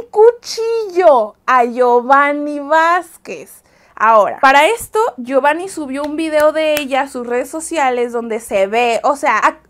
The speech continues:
no se los puedo poner aquí porque es un video de YouTube, pero lo pueden buscar muy fácilmente si necesitan, pero realmente no siento que esté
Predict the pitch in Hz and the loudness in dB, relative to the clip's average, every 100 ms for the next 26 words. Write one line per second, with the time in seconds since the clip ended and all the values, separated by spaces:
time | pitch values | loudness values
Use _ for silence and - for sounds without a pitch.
0 | _ 262 466 - 359 339 302 311 269 254 | _ -6 -4 -2 -2 -2 -4 -2 -2 -2
1 | 262 240 262 269 277 226 220 240 233 226 | -4 -12 -10 -8 -6 -4 -4 -6 -8 -12
2 | 240 _ _ - 294 330 370 381 302 285 | -12 _ _ -4 -2 -2 -2 -2 -4 -6
3 | 254 269 247 247 226 226 254 233 220 220 | -6 -6 -8 -10 -10 -8 -10 -10 -12 -12
4 | 220 208 220 196 175 226 240 240 254 269 | -12 -14 -14 -6 -6 -6 -4 -2 -2 -4
5 | 302 320 285 262 269 254 247 262 269 - | -6 -8 -6 -6 -8 -8 -8 -10 -12 -12
6 | - | -12